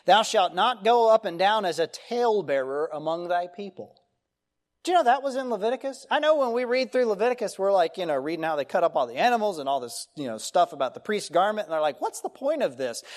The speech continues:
And then we get to a verse like that, and we're like, "Oh, okay. There's some real twenty-first century stuff here that we need to deal with."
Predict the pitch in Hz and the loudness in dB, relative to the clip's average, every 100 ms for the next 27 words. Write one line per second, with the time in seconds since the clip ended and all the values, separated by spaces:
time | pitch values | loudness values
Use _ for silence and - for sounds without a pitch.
0 | - 185 254 330 269 269 254 214 180 254 | -4 2 2 4 2 2 4 2 4 0
1 | - 220 185 143 190 269 165 147 - 175 | 0 0 0 0 2 2 0 -4 -8 -4
2 | 185 175 151 208 370 214 113 - 131 - | 2 2 2 0 0 -2 -8 -8 -2 0
3 | - 254 359 131 _ _ - _ - 294 | 2 0 0 -6 _ _ -20 _ 4 4
4 | - 226 190 254 277 254 277 - - _ | 4 -4 0 2 4 4 4 -2 -20 _
5 | _ _ - 226 254 269 254 247 254 254 | _ _ -6 0 2 2 2 0 0 -2
6 | 262 - 247 - 285 294 262 196 156 160 | -4 -4 -6 0 0 0 0 0 0 -2
7 | 202 202 196 196 247 320 226 | -6 -6 -6 0 2 2 2